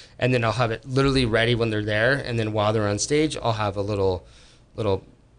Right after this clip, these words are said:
to-go box and, and, and, and so-and-so. Um, so we were going around Nanjing, China, and I was literally three hours into it. No shop has been done. Plenty of money in my pocket. The guy's lost.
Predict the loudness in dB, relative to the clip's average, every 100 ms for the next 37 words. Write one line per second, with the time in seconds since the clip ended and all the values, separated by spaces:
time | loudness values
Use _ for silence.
0 | _ -8 -2 2 2 2 0 -2 -4 -2
1 | -4 -8 -16 -14 -12 -12 -16 -18 -14 -14
2 | -16 -8 -4 -2 0 0 -2 -4 -6 -12
3 | -18 -18 -16 -2 0 0 -2 -8 -18 -12
4 | -2 0 2 -2 2 2 2 -2 -16 -2
5 | 2 2 2 2 2 2 0 2 0 2
6 | 2 0 -2 0 0 0 0 2 4 2
7 | 2 0 2 2 2 0 -2 2 2 2
8 | 0 0 -2 -4 -2 0 2 2 -2 -6
9 | -20 _ -6 -2 -2 0 0 2 2 2
10 | 2 0 0 2 0 0 -8 -10 -6 -6
11 | -6 0 2 4 2 -2 -12